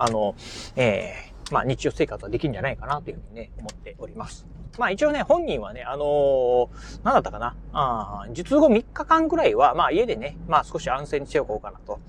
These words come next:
で、まあ、あー、その後はね、あ、仕事にね、職場に復帰しようかな、みたいなことはね、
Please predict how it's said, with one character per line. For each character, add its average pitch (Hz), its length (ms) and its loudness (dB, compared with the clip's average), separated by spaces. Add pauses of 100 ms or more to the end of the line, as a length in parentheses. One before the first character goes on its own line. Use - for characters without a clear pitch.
(220)
で、 147 880 0
ま 190 220 4 (320)
あ、 104 500 -6
あ - 60 -18
ー、 - 40 -16
そ - 120 -2
の 294 100 -4
後 320 140 -4
は 131 80 -6
ね、 131 160 -4 (200)
あ、 135 140 -10
仕 - 140 -6
事 151 180 -2
に 131 100 -8
ね、 135 80 -12
職 143 200 -12
場 143 80 -2
に 135 80 -14
復 135 120 -12
帰 143 120 -8
し - 60 -10
よ 170 80 -6
う - 20 -20
か 113 80 -12
な、 143 180 -4
み 165 80 -8
た 165 80 0
い 113 40 -4
な - 40 -10
こ 104 60 -14
と 104 80 -14
は 101 80 -14
ね、 117 100 -8